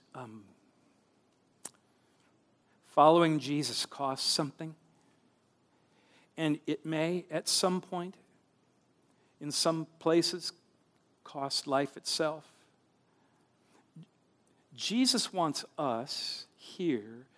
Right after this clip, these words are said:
to be fully aware of this reality. That's the burden of this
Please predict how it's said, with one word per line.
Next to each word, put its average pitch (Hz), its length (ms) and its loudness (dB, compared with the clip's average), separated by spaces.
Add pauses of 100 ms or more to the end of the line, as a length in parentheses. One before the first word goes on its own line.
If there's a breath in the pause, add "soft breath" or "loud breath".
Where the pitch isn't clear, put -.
(260 soft breath)
to 151 100 -4
be 143 160 2
fully 185 680 4 (100)
aware 135 680 2
of 117 420 -2
this 120 440 -2 (420 soft breath)
reality. 113 680 4 (120)
That's 156 180 0
the 214 120 4
burden 160 680 10
of 127 200 0
this 135 260 2